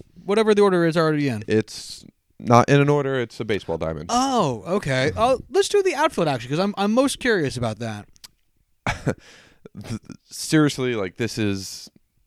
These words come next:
Speaker 2: not even worth asking you to guess, but give me the three top vote getters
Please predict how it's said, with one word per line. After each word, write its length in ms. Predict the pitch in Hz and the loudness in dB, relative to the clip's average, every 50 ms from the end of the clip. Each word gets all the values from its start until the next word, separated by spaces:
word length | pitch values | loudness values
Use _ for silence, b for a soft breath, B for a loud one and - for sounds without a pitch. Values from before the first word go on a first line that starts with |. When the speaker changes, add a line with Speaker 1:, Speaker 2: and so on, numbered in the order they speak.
| _ _ | _ _
Speaker 2:
not 280 | 117 113 113 110 123 120 | -6 -4 -2 0 2 2
even 340 | 123 107 113 107 104 98 95 | 2 0 0 -2 -2 -2 -2
worth 260 | 98 98 98 - 104 | -2 -2 -2 -4 -6
asking 400 | - 98 92 95 - - 104 92 | -4 -2 -2 -2 -4 -6 -8 -8
you 80 | 90 87 | -6 -6
to 80 | 87 | -6
guess, 420 | 82 - 87 82 82 95 - - - | -6 -4 -4 -4 -4 -4 -6 -10 -14
but 300 | - - 85 82 - _ | -14 -14 -14 -14 -12 _
give 120 | - 135 135 | -8 -4 -2
me 80 | 151 147 | -2 0
the 120 | 131 123 98 | 0 -2 -2
three 600 | - - - - - - 110 98 104 101 104 104 | -4 -8 -14 -20 -14 -10 -6 -4 -2 -2 -2 -4
top 460 | - - - - 92 87 87 - _ - | -6 -8 -4 -2 -2 -2 -4 -6 _ -10
vote 240 | 92 95 90 78 - | -8 -8 -8 -6 -8
getters 400 | 92 90 87 85 85 82 - | -6 -6 -4 -4 -6 -6 -8